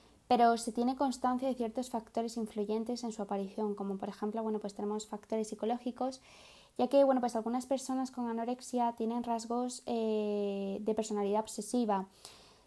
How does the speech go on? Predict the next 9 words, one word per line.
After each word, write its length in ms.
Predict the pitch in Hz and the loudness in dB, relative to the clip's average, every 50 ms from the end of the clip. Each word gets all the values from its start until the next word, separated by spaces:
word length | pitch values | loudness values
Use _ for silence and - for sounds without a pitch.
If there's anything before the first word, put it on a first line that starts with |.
| _ _ | _ _
eh, 240 | - 247 240 233 233 | 6 8 8 8 6
que, 140 | 233 247 233 | 6 6 6
bueno, 220 | 226 226 226 226 220 | 6 6 4 4 4
pues 160 | 214 202 - | 2 2 2
le 80 | 208 | 2
facilitan 720 | 202 - 208 208 - 214 208 220 226 226 247 247 254 254 | 0 0 -2 -2 0 2 2 2 4 4 4 4 4 2
seguir 320 | 247 - 220 208 214 214 202 | 0 0 0 2 2 2 2
dietas 300 | 214 214 208 214 202 - | 2 2 0 0 -2 -4
estrictas 840 | 208 202 - - 214 208 202 202 - - 214 220 220 226 220 226 - | -6 -6 -4 -2 -2 -2 -2 -2 2 4 4 6 6 4 0 -4 -6